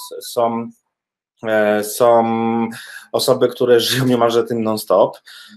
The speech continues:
E, dodatkowo w każdym kraju zostali wyznaczeni tak zwani ambasadorzy.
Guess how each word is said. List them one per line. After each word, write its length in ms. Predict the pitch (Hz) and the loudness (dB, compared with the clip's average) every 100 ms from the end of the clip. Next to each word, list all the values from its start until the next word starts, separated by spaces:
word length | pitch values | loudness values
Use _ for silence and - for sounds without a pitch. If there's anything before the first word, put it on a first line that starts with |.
| - | -2
E, 200 | 113 - | 0 -2
dodatkowo 500 | 131 165 165 151 120 | -4 -2 2 2 2
w 60 | 110 | 2
każdym 400 | 151 180 175 143 | 0 0 -2 -4
kraju 420 | 139 127 104 120 | 0 2 2 0
zostali 400 | 131 123 135 131 | -4 -4 -4 -4
wyznaczeni 400 | 123 123 127 131 | -4 -4 -4 -4
tak 120 | 127 | -6
zwani 220 | 120 127 120 | -4 -4 -2
ambasadorzy. 680 | 117 113 110 95 80 82 | -4 -2 -2 -2 -4 -10